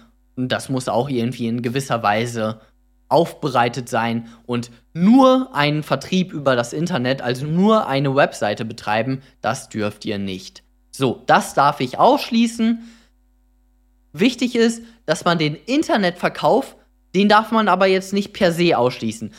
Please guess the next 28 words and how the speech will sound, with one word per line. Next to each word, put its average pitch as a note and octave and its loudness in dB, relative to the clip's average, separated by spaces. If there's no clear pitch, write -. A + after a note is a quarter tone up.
Ich - -10
darf F#3+ 2
ein F3 2
Ladenlokal D3+ 0
verlangen, A#2 -4
aber D#3 4
ich - -2
darf F3+ 4
dann E3 0
jetzt - -4
nicht G3+ -4
von G3+ -2
dem F#3 0
Typen F#3+ -6
verlangen, E3+ 2
du E3 -4
darfst D3+ 2
nur C4+ 4
im G3 2
Ladenlokal B2+ 0
verkaufen. - -8
Das - -2
darf E3+ 0
ich D#3 -6
nicht, E3+ 0
sondern G#3 2
ich - -10
darf, E3 2